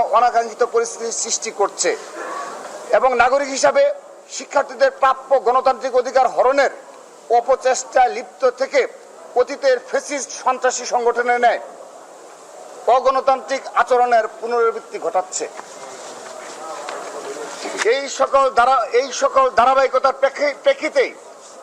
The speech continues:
গতকাল খুলনা প্রকৌশল ও প্রযুক্তি বিশ্ববিদ্যালয় কুয়েটে যে অনাকাঙ্ক্ষিত ঘটনাটি ঘটেছে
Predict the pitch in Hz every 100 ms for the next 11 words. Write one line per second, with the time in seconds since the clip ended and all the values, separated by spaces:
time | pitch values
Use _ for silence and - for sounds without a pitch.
0 | - 208 262 240 240 233 - 220 247 247
1 | 240 - 247 262 269 277 277 277 208 214
2 | 247 214 - 240 220 247 214 233 233 226
3 | 349 294 - 240 - - - - - -
4 | 220 233 226 214 247 240 240 240 - 247
5 | 247 202 220 247 233 240 226 247 - 277